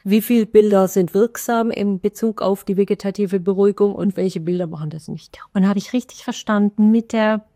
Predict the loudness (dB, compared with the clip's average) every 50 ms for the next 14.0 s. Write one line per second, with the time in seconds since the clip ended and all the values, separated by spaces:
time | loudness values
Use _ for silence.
0 | _ _ _ 2 4 6 6 6 4 2 -4 -8 -2 0 2 2 4 2 2 2
1 | 2 0 0 -2 -2 -2 -2 -2 -4 -6 -6 -10 -8 -4 -2 -2 0 0 -2 -4
2 | -6 -8 -12 -8 -2 0 0 2 2 0 0 0 -2 -2 -2 -4 -6 -6 -6 -6
3 | -6 -2 -2 0 2 2 0 2 0 0 0 0 0 -2 -4 -4 -4 -4 -4 -4
4 | -6 -8 -8 -10 -14 -16 _ _ _ _ _ -4 -2 0 0 -2 _ _ _ -4
5 | -2 -2 -2 0 2 2 2 2 2 2 2 2 0 -2 -4 -8 _ _ _ _
6 | _ _ _ -2 0 2 4 4 4 4 2 2 0 0 -2 -2 -2 -2 0 0
7 | 0 0 0 -2 -4 -4 -6 -4 0 0 2 2 0 0 -2 -2 -2 0 0 2
8 | 2 2 2 2 0 0 -2 -2 -4 -4 -6 -4 -4 -4 -2 -4 -6 -8 -8 -6
9 | -4 -2 -2 -4 -4 -4 -4 -6 -4 -4 -2 0 0 0 0 -2 -2 -2 0 0
10 | 0 0 0 -2 0 0 -2 -2 -2 -2 -2 -2 -2 0 2 2 4 4 4 2
11 | 2 2 2 0 0 0 0 -2 -2 0 -2 -2 -2 -2 -2 -2 -2 -2 -4 -4
12 | -4 -4 -2 -2 -2 -4 -4 -6 -6 -6 -6 -8 -10 -10 _ _ -8 -8 -8 -8
13 | -8 -4 -2 0 0 0 -2 -2 -6 -6 -2 0 0 2 2 0 -2 -2 -4